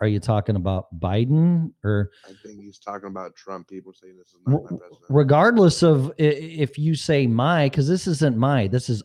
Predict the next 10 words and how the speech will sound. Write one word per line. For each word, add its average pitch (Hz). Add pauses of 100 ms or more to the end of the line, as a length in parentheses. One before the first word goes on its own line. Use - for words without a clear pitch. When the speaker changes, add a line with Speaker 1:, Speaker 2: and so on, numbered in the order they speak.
Speaker 1:
"our." 90 (160)
This 127
is 107
we 117
the 92
people. - (600)
He 180
is 160
the 139
president 123